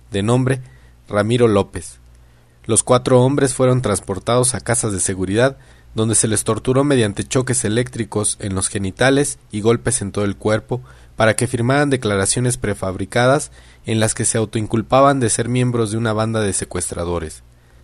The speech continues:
Tres o cuatro días después, fueron llevados a un cuartel militar, donde un agente del Ministerio Público oficializó los cargos en su contra y ordenó su encarcelamiento.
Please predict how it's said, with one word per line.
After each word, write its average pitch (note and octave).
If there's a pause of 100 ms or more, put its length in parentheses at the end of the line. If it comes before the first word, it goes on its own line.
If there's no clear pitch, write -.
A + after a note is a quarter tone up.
(180)
Tres B2
o C3
cuatro A#2+
días A2+
después, C3+ (320)
fueron D3
llevados B2+
a A2+
un A#2+
cuartel B2
militar, F2+ (540)
donde A2+
un D3
agente D3+
del B2+
Ministerio B2
Público C3
oficializó G#2
los B2+
cargos B2+
en G2+
su F#2+
contra C3+ (440)
y A2
ordenó G#2+
su B2
encarcelamiento. F2+